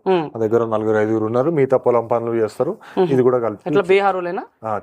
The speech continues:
Speaker 2: ఛత్తీస్గఢ్ వాళ్ళు.
Speaker 1: ఛత్తీస్గఢ్ వాళ్ళు.
Speaker 2: ఆ, బీహార్ వాళ్ళు only ఆవు, ఆవుల వరకే, షెడ్ వరకే చేస్తారు,
Speaker 1: ఉమ్.
Speaker 2: మిగతా పనులు చేయరు వాళ్ళు.
Speaker 1: అచ్చా.
Speaker 2: అట్లా అని చెప్పి మేము ఛత్తీస్గఢ్ నుంచి తెప్పించినాం.
Speaker 1: ఉమ్.
Speaker 2: ఈ పనులు ఆ పనులు అన్నీ చేస్తారు అన్నమాట.
Speaker 1: ఎంత వాళ్ళకి ఎంత ఇస్తారు కూలి ఎంత
Speaker 2: వాళ్ళకి పది వేల రూపాయలు ఇస్తాం.
Speaker 1: పదివేల రూపాయలు
Speaker 2: ఆ.
Speaker 1: ఒక్క క్యాండిడేట్ కి
Speaker 2: ఆ,
Speaker 1: నెలకి పదివేలు.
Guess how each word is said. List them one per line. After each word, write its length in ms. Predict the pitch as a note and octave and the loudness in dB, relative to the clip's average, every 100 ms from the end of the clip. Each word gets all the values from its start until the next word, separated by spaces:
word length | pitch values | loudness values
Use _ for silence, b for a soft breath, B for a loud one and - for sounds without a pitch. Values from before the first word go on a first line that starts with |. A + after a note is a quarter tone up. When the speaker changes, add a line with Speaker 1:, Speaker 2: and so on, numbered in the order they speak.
| A#2 | -6
Speaker 2:
ఛత్తీస్గఢ్ 400 | - B2 A2+ G2 | -6 -6 -4 -2
వాళ్ళు. 200 | F#2 G#2 | -4 -4
Speaker 1:
ఛత్తీస్గఢ్ 440 | F#3 F3 G3 F3+ | -2 2 2 2
వాళ్ళు. 160 | D#3 A2+ | 0 -2
Speaker 2:
ఆ, 60 | |
బీహార్ 340 | A2 A#2 A#2+ C#3 | -2 4 4 4
వాళ్ళు 580 | C#3+ C#3+ D3+ F#3 D#3 C3+ | 2 4 4 4 2 2
only 220 | D3 D#3+ D3 | 2 2 4
ఆవు, 340 | B2+ C3+ C3+ b b _ - | 4 0 -4 b b _ -4
ఆవుల 200 | B2+ C3 | 0 2
వరకే, 320 | C3+ C3+ C#3+ | 2 -2 -6
షెడ్ 200 | C3 B2+ | -6 -2
వరకే 260 | C3 C3 C#3 | 0 2 0
చేస్తారు, 500 | A2 G2+ F2+ A2 F3+ | -2 -6 -6 -4 0
Speaker 1:
ఉమ్. 260 | F#3+ F3 C3+ | 0 0 -2
Speaker 2:
మిగతా 200 | C3 C#3 | 0 0
పనులు 240 | C#3 C#3+ A#2 | 0 -2 -2
చేయరు 280 | A2+ A2 | -2 -2
వాళ్ళు. 280 | G2+ F#2 D3 - F#3 | -4 -4 -4 -4 -6
Speaker 1:
అచ్చా. 240 | F3 D#3 | -4 -6
Speaker 2:
అట్లా 200 | C3 - | -6 -2
అని 100 | C3 | 0
చెప్పి 180 | C3 C3+ | 0 0
మేము 200 | C#3 A#2+ A2+ | -4 -4 -4
ఛత్తీస్గఢ్ 360 | - A#2+ B2+ B2+ | -4 0 0 -2
నుంచి 180 | A#2 | -4
తెప్పించినాం. 440 | A#2+ A#2 A2 C#3 F3+ b b | -4 -4 -6 -6 -8 b b
Speaker 1:
ఉమ్. 180 | F3+ C3 | 0 0
Speaker 2:
ఈ 20 | |
పనులు 300 | B2 B2+ B2+ | 2 0 0
ఆ 100 | C3+ | 0
పనులు 260 | A2 A#2 A2+ | -2 -4 -4
అన్నీ 160 | A2+ | -4
చేస్తారు 320 | A#2 F#2 - F2+ | -4 -4 -6 -8
అన్నమాట. 140 | F2 | -2
Speaker 1:
ఎంత 160 | F#3+ A3+ | 0 2
వాళ్ళకి 260 | A3 G3 | 2 -2
ఎంత 140 | F#3+ G3+ | -2 -2
ఇస్తారు 240 | G3 F#3 | -2 -4
కూలి 180 | F#3+ F#3+ | -2 0
ఎంత 100 | F3 | -2
Speaker 2:
వాళ్ళకి 200 | A#2 A2 | -6 -4
పది 160 | A2+ A2 | -2 0
వేల 160 | G#2+ | -2
రూపాయలు 300 | G2+ G2 G2+ | -4 -6 -6
ఇస్తాం. 300 | G2 - F#2 F2+ - | -6 -12 -20 -16 -2
Speaker 1:
పదివేల 300 | F#3+ F#3 F#3 | 0 2 2
రూపాయలు 320 | D#3+ D#3 C#3 C3+ | 2 0 -2 -2
Speaker 2:
ఆ. 20 | |
Speaker 1:
ఒక్క 160 | E3+ G3 | -2 0
క్యాండిడేట్ 400 | F#3 F3+ E3+ - | 0 0 -2 -6
కి 120 | C#3+ | -10
Speaker 2:
ఆ, 160 | G2+ F#2+ | -8 -2
Speaker 1:
నెలకి 300 | F3 F#3+ A#3 | 0 0 -2
పదివేలు. 640 | A3+ F3+ E3+ - _ _ | -2 -2 -4 -8 _ _